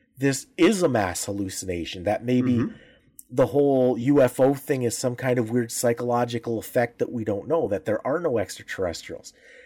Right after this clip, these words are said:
Speaker 2: Mm-hmm.
Speaker 1: So even amongst the, the areas, uh, it's not the word I'm looking for,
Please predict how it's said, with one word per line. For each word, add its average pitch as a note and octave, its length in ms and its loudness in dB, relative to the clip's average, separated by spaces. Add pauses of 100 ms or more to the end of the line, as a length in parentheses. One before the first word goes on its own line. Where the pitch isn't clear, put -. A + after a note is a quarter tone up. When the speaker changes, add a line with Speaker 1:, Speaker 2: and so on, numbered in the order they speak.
(120)
Speaker 2:
Mm-hmm. A#2 320 -2
Speaker 1:
So F#3+ 380 2 (300)
even A3+ 360 6
amongst G3+ 560 2 (160)
the, D3 360 0
the C#3+ 280 -4
areas, D#3 800 2 (920)
uh, G2+ 540 0
it's - 160 -8
not G2 160 -2
the F#2 60 -6
word F#2 180 -4
I'm F#2 80 -4
looking G2 220 -6
for, F#2 180 -4